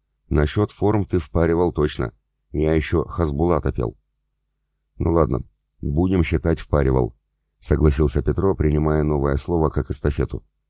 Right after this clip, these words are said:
«Только как я эту хламину спрячу в сарае?» «Ты только, Васька, представь, семьсот на семьсот. А полсотни на круг? Это ж Кулибин мне намекает на квадратные метры. Куда столько? Да через неделю работы приедет О Б Х С С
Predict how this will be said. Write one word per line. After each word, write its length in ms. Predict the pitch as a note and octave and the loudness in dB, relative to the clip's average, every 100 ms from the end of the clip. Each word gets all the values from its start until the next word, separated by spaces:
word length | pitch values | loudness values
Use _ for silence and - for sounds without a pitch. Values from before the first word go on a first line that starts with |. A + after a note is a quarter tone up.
| _ _ _ - | _ _ _ -2
«Только 360 | D2+ D2 D#2 | 2 4 2
как 280 | C#2+ F2+ E2+ | 2 2 4
я 100 | E2 | 4
эту 220 | E2 E2 | 4 2
хламину 500 | D#2 D#2 D2 E2+ E2+ | -2 0 2 2 0
спрячу 380 | D2 - D#2+ - | -2 0 0 -2
в 60 | C2 | -6
сарае?» 440 | D2+ D#2 C#2+ A1 _ _ _ _ _ _ _ _ | -2 0 0 -2 _ _ _ _ _ _ _ _
«Ты 140 | E2+ | -2
только, 300 | E2 F2+ E2+ | 2 2 2
Васька, 320 | E2 E2+ - D#2+ | 2 2 0 2
представь, 480 | E2 - D2+ C2 _ _ | 2 2 -2 -2 _ _
семьсот 580 | - E2+ C2 F#2 - - | -4 -4 0 -2 -2 -2
на 140 | D#2+ | -2
семьсот. 460 | E2+ D#2+ E2 D2 _ _ _ _ _ _ | 0 -2 -2 -4 _ _ _ _ _ _
А 120 | C#2 D2 | -8 -2
полсотни 420 | D#2+ - E2 E2 | 0 0 -2 0
на 140 | E2 | -2
круг? 280 | D2 E2+ - _ _ _ _ _ _ - | 0 -2 -2 _ _ _ _ _ _ 0
Это 240 | F2 E2+ | 2 4
ж 80 | D#2 | 0
Кулибин 460 | F2+ E2+ E2+ E2+ | 0 2 4 4
мне 160 | E2 E2+ | 4 4
намекает 540 | E2 E2 D#2 E2 E2+ | 2 2 2 2 2
на 80 | D#2+ | 0
квадратные 520 | - D#2 E2 D#2 E2+ | -2 0 0 0 0
метры. 380 | D2+ D2+ D2+ C2 _ _ _ _ | 0 0 -2 -6 _ _ _ _
Куда 360 | - D#2+ D#2+ D#2+ | -4 0 2 2
столько? 480 | - E2 C#2+ B1+ A1+ _ _ _ _ - | 0 0 0 -2 -8 _ _ _ _ -8
Да 180 | D#2 D#2+ | -2 -2
через 280 | F#2 F2 D#2 | 0 -2 2
неделю 380 | F2 F2 E2+ | 0 2 2
работы 400 | E2+ E2+ F#2+ E2 | 2 4 4 2
приедет 440 | D2+ E2 F2 E2 - | 2 2 4 2 2
О 40 | |
Б 140 | C#2 D2+ | 0 0
Х 200 | E2+ D#2 | 0 -2
С 100 | C#2+ | 0
С 220 | C#2 - | -2 -2